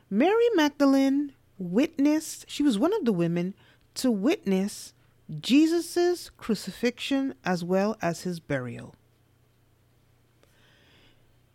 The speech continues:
Jesus also healed her, and she became a follower of Jesus Christ. She desperately longed to be close to Christ,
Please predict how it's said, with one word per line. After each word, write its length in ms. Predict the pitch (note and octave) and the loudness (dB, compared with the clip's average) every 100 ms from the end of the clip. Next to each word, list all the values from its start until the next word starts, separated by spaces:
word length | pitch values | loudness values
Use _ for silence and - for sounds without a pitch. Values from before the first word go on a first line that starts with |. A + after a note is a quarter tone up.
| _ G3 | _ 0
Jesus 460 | C4+ F4 G4 F4+ - | 4 4 2 -2 2
also 380 | A#3+ C4+ - D4 | 4 4 2 0
healed 480 | A3 A#3+ F4+ F#4 B3+ | 0 4 4 4 2
her, 320 | E3+ D#3 F#3+ - _ _ _ _ _ _ _ _ _ _ _ _ _ - | 0 0 -2 -12 _ _ _ _ _ _ _ _ _ _ _ _ _ -2
and 200 | G3+ G3 | 0 0
she 120 | - | -4
became 800 | G3 G#3+ - C#4 C4+ C#4+ D#4 D#4+ _ _ - | -4 -2 2 2 4 2 0 -4 _ _ -4
a 100 | G3 | -4
follower 840 | - - C#4 C#4 A#3 D#3+ D3+ E3 E3 _ - | -4 -4 0 0 0 0 -2 -4 -12 _ -12
of 160 | D#3+ - | -10 -10
Jesus 480 | - F3+ - G3 - | -4 -4 -4 -8 -10
Christ. 720 | - D3+ - - - - - _ _ _ _ _ _ _ _ _ - - | -8 -10 -10 -18 -18 -18 -20 _ _ _ _ _ _ _ _ _ -20 -10
She 200 | - C#4 | 0 0
desperately 640 | G#3 F4+ - - G4+ F#4+ | 4 2 2 -4 0 2
longed 640 | F4+ B3 A#3 B3 D4 E4+ - | 4 4 4 2 0 -2 -6
to 100 | C4+ | -4
be 140 | A#3+ | -4
close 420 | G#3 - A#3+ B3+ | -4 -2 0 -2
to 140 | - D4 | -6 -8
Christ, 640 | - F3 E3 G#3 - - | -2 -2 -2 -4 -8 -18